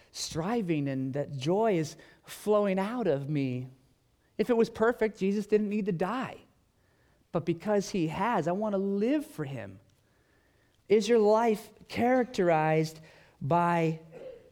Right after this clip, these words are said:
joy? And do you want everlasting joy?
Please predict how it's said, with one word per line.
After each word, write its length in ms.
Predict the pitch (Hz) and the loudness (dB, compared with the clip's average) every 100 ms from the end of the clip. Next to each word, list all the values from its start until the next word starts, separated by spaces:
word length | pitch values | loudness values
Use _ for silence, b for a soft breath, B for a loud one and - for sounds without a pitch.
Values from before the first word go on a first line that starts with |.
| _ _ - | _ _ -8
joy? 600 | 135 131 247 190 117 107 - - _ _ _ _ _ _ _ _ _ _ _ _ _ _ _ _ _ _ _ | -4 2 4 4 2 -4 -12 -20 _ _ _ _ _ _ _ _ _ _ _ _ _ _ _ _ _ _ _
And 120 | 170 | -4
do 80 | 160 | 0
you 160 | 311 285 | 2 4
want 300 | 156 156 160 | 2 -2 -2
everlasting 760 | 147 143 135 139 - 151 143 127 | -2 0 0 -2 -6 -8 -6 -6
joy? 280 | 123 127 | -6 -8